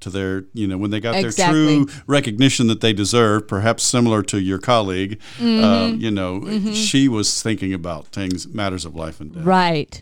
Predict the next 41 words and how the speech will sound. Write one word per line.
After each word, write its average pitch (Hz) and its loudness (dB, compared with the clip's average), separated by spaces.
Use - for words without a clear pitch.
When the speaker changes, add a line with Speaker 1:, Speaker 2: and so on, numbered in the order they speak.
Speaker 2:
right. 170 -2
That's, 214 -2
<laughs> - 0
you 233 0
know, 185 -2
it 185 -2
came 202 -2
to 180 -2
mind 175 0
with 165 -10
me 185 2
and, 147 -2
um, 165 2
and, 175 0
and 202 4
the 196 0
ultimate, 220 -2
um, 170 0
and 185 2
this, 165 -2
and 185 -4
this 208 2
ultimate 208 0
death 180 2
and, 180 -6
and - 0
undoubtedly 214 2
awareness 196 2
that 170 -4
this 175 -2
resurrection 165 0
would - -2
come 151 0
too. 151 0
I - 0
mean, 165 0
I 175 0
think 190 -4
she - -2
even, 170 2
even 165 2